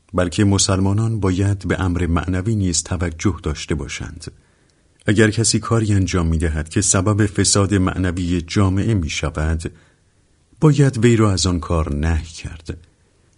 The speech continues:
بلکه در امور معنوی نهی از منکر لزوم بیشتری دارد، زیرا آنچه به روح انسان و امور معنوی او باز می‌گردد،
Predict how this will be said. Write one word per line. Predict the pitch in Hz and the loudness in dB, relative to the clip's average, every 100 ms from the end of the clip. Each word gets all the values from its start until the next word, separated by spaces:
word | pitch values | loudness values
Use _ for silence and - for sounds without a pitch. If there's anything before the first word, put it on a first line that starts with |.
| _ | _
بلکه | 90 80 92 | -2 0 2
در | 98 98 | 2 2
امور | 98 98 98 | 2 2 2
معنوی | 92 - 95 92 120 117 - - | 2 0 0 0 -2 -4 -8 -2
نهی | 98 120 135 | 2 2 2
از | 131 107 | 0 0
منکر | 104 98 117 | 0 0 -2
لزوم | 113 98 90 107 101 | 0 2 2 2 2
بیشتری | 82 87 80 110 92 | 2 0 0 0 -2
دارد، | 71 69 60 - 87 - _ _ _ - | -2 -8 -10 -12 -12 -14 _ _ _ -4
زیرا | 92 90 95 | 0 4 2
آنچه | 95 95 87 101 | 2 0 0 0
به | 92 | 2
روح | 95 90 | 2 2
انسان | 90 82 - 101 101 95 - - | 0 2 2 2 0 -2 -12 -2
و | 104 | 0
امور | - 98 98 95 | 2 2 2 2
معنوی | 87 80 85 85 87 | 0 0 -2 -2 -2
او | 78 98 | -2 -2
باز | 90 82 78 - | -2 -2 -2 -2
می‌گردد، | 71 69 69 67 73 64 76 | -4 -6 -10 -8 -8 -8 -8